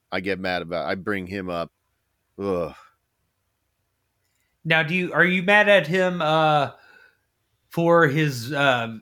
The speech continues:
Speaker 2: very popular and successful books, or more, uh, angry once he transitioned to being, uh, a podcaster? And you started
Speaker 1: You know,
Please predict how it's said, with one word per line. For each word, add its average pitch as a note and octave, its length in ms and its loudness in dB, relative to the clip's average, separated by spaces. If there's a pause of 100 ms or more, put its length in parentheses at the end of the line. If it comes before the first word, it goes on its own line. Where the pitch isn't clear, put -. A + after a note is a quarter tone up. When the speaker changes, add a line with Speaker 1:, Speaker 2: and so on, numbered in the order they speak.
(120)
Speaker 2:
very D#3+ 460 0
popular D#3+ 540 2
and C3+ 180 -4
successful C#3+ 760 -4
books, G3+ 540 -6 (340)
or C3+ 340 2
more, C#3 560 2
uh, B2 560 0 (120)
angry B2+ 800 -4
once B2+ 320 -8
he A#2 380 -6
transitioned B2+ 640 -2
to A2+ 60 -10
being, A2+ 560 -8
uh, G2 380 -4
a G#2 120 -12
podcaster? - 800 -4 (1120)
And A2 340 -4
you G#2+ 80 -8
started C3+ 260 -2
Speaker 1:
You D#3+ 60 2
know, E3+ 200 6